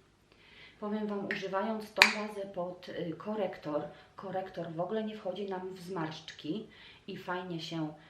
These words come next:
korektor pod oczami utrzymuje. Także ta baza, jeżeli macie możliwość jej sobie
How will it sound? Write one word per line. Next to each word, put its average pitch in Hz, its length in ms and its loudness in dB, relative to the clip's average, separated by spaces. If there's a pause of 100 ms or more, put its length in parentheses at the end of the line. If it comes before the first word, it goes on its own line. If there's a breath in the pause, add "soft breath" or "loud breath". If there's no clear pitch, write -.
(160 loud breath)
korektor 170 460 -2
pod 165 180 2
oczami 160 480 -2
utrzymuje. 165 580 0
Także 170 280 -2
ta 190 200 -4
baza, 170 460 0 (220 loud breath)
jeżeli 180 280 -4
macie 185 360 0 (280 loud breath)
możliwość 175 760 -2 (280 loud breath)
jej 180 260 0
sobie 160 460 0